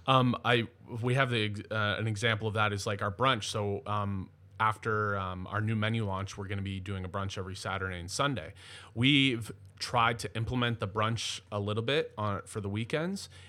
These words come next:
and it's just, like, sometimes our specials weren't hitting the mark. Um, w-, we, it was adding a whole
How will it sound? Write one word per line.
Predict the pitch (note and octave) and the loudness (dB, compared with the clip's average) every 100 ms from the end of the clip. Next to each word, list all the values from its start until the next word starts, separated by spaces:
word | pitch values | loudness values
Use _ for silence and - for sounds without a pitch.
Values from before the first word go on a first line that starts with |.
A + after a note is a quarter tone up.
| - - | -14 -6
and | A2+ A2 G#2+ G2+ - - - | -2 0 0 -2 -6 -12 -10
it's | G#2 | -6
just, | C3+ B2 | -4 -2
like, | A2+ G2+ - - - - - - | -2 -6 -8 -20 -20 -20 -20 -6
sometimes | C#3+ B2 A#2+ A2 | -2 0 2 0
our | A2 | -2
specials | - F3+ F3 F3 C3+ | 2 4 4 2 0
weren't | D3 C#3+ | 0 0
hitting | B2+ D3 C#3 | 0 -2 0
the | |
mark. | C3+ C3 B2 B2 - - | 2 4 4 2 -4 -2
Um, | A2 G#2+ G#2 | 0 0 -2
w-, | G2 F2 - | -4 -8 -8
we, | A2 A2 G#2+ G#2+ G#2 G#2 - - - | -4 -2 -2 -2 -4 -6 -10 -18 -8
it | A2 | -6
was | G#2 G2+ F#2 - | -4 -4 -6 -2
adding | A2+ A#2 A2+ | 0 0 0
a | G2+ | -4
whole | A2+ B2 A2 | -2 -2 -2